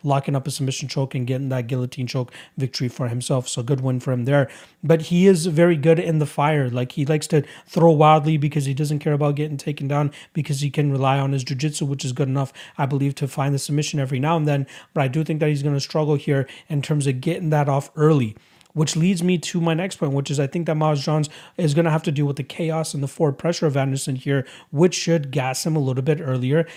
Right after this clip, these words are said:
which should give Anderson Dos Santos some more success the later that this fight goes. The later it goes, the better it is for Anderson Dos Santos, in my opinion. I think the earlier it is, Miles Johns probably gets that knockout,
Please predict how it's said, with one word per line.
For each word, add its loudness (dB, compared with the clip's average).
which 0
should -2
give 0
Anderson -2
Dos -2
Santos -4
some -4
more 0
success -4
the -8
later 0
that -4
this -8
fight 0
goes. -6
The -4
later 2
it 2
goes, 6
the -4
better 4
it 6
is 0
for -6
Anderson -2
Dos -4
Santos, -4
in -6
my -4
opinion. -8
I -2
think 0
the -2
earlier 6
it 0
is, 2
Miles 2
Johns 0
probably -2
gets -6
that 0
knockout, 0